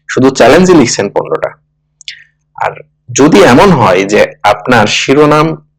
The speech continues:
বা পয়েন্ট খুব বেশি মাথায় নাই, অল্প কিছু আছে, ধরেন পাঁচ ছয়টা মনে পড়তেছে, কিন্তু আপনাকে এক পেজের উপর লিখতে হবে, তখন আপনি যেটা করবেন, ওই পয়েন্টগুলোকে শিরোনাম আকারে লিখবেন, সামনে শিরোনাম দিয়ে তারপর সেটা দুই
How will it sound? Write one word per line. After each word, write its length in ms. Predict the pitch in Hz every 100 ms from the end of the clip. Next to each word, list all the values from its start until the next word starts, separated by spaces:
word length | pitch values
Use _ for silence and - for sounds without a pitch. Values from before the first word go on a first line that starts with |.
| 123
বা 420 | 107 101 92 - -
পয়েন্ট 360 | 110 117 147 156
খুব 180 | - 131
বেশি 240 | 117 127
মাথায় 300 | 110 - 95
নাই, 200 | 95 - -
অল্প 260 | 117 117 120
কিছু 280 | - - -
আছে, 180 | -
ধরেন 300 | 117 131 135
পাঁচ 260 | 123 120 -
ছয়টা 220 | 123 117
মনে 180 | 95 87
পড়তেছে, 460 | - - - - -
কিন্তু 240 | 117 117
আপনাকে 300 | 110 107 107
এক 160 | 101 -
পেজের 180 | 110 117
উপর 200 | 123 127
লিখতে 240 | - -
হবে, 120 | 101 - _ _ _
তখন 180 | 135 180
আপনি 220 | 160 160
যেটা 200 | 160 160
করবেন, 400 | 156 165 196 269 - _ _
ওই 100 | 113 117
পয়েন্টগুলোকে 520 | 127 139 160 160 165
শিরোনাম 460 | 185 - 147 156 156
আকারে 260 | 151 160 160
লিখবেন, 300 | 160 185 339 - _ _ _ -
সামনে 220 | 117 135
শিরোনাম 520 | 143 151 160 185 190 147
দিয়ে 200 | 113 170
তারপর 320 | 139 117 135
সেটা 260 | - 135
দুই 400 | 127 117 123 123